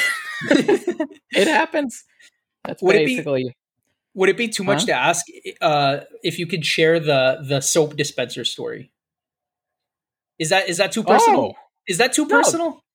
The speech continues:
Speaker 1: No, that's fine. That's, you know what? I forgot about that. Yeah. Um, so at, at work, there was a, oh my God, I forgot about this. Thank you. I gotta find all the pictures now.
Speaker 2: Yes.
Speaker 1: Um, so at work, uh,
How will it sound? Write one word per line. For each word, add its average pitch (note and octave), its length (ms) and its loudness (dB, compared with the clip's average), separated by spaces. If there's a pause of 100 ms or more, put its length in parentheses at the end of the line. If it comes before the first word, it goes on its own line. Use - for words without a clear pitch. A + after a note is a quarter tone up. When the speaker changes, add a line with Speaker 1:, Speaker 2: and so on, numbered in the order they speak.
(120)
Speaker 1:
No, B3+ 440 0
that's D#3 260 -2
fine. E3+ 420 0 (220)
That's, F#3 280 -2
you F3 120 -4
know F3+ 80 2
what? A3 180 0
I E3+ 60 2
forgot F#3 340 2
about B2+ 280 -4
that. C3 300 -4
Yeah. D#3+ 300 0 (760)
Um, D#3 460 0 (320)
so F3 280 2
at, F#3 260 0
at F#3 220 0
work, F#3+ 400 0
there E3 160 2
was D#3+ 220 0
a, D3+ 180 -6
oh G3 80 -2
my F#3 120 2
God, D#3+ 200 0
I C3 40 -2
forgot - 280 -6
about - 220 -8
this. - 160 -14
Thank E3+ 240 -6
you. A#2 100 -8
I B2 100 -8
gotta D#3+ 180 2
find F3 200 0
all D3 80 2
the B2+ 80 -6
pictures F3+ 420 -12
now. A2+ 200 -14 (340)
Speaker 2:
Yes. C#3+ 380 -2
Speaker 1:
Um, D3 340 4 (240)
so F3+ 300 4
at F#3 200 4
work, E3+ 400 0
uh, C3 280 4